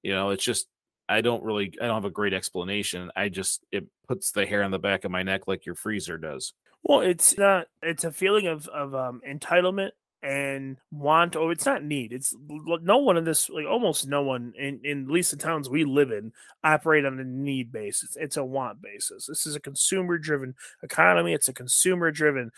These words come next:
Speaker 2: like, um, country. Like, there's, we don't, if we operated on a, on a need versus wants, we wouldn't, this podcast wouldn't have to exist.
Speaker 1: Right.
Speaker 2: I, older folks just, I mean, people are the way they are. Th-, th-,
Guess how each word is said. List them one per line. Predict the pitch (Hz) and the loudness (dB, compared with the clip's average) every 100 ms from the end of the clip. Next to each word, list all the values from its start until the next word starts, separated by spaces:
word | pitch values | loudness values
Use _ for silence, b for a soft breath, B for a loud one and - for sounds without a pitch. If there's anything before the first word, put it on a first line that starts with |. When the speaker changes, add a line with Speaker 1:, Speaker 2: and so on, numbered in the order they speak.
| - | -8
Speaker 2:
like, | 123 - 131 | -6 -6 -4
um, | 117 110 110 - | -4 -4 -8 -16
country. | - 170 175 175 175 | -4 -2 0 0 0
Like, | 160 131 | 0 -4
there's, | 139 147 156 165 | -2 -6 -6 -4
we | 165 | 0
don't, | 175 165 | 0 0
if | - | -2
we | 190 | 4
operated | 165 180 175 160 143 | 6 6 4 2 2
on | 139 | 0
a, | |
on | 139 139 | -2 -4
a | 131 | -4
need | 139 151 135 | 0 0 0
versus | 135 - 127 - | -4 -6 -6 -2
wants, | 139 117 - | -2 -2 -6
we | 131 | -6
wouldn't, | 139 123 _ | -6 -6 _
this | 120 143 | -6 -6
podcast | - 160 175 127 127 - | 6 6 6 0 -2 -2
wouldn't | 135 - | -6 -6
have | - 135 | -4 -4
to | - | -6
exist. | 113 110 - - - _ _ | -6 -6 -4 -6 -8 _ _
Speaker 1:
Right. | 95 90 82 - - | -4 -4 -4 -8 -2
Speaker 2:
I, | 156 - | -2 2
older | 180 214 277 | 6 6 4
folks | 226 190 202 - | 8 8 8 2
just, | 190 185 - - | 4 6 6 2
I | 147 | -2
mean, | 170 | -2
people | 160 214 208 | -2 -2 0
are | 151 160 | 4 6
the | 165 | 6
way | 165 160 | 4 4
they | 139 | 4
are. | 127 151 98 82 | 2 0 -2 -10
Th-, | 120 139 135 | -10 -8 -8
th-, | 139 131 147 | -10 -16 -16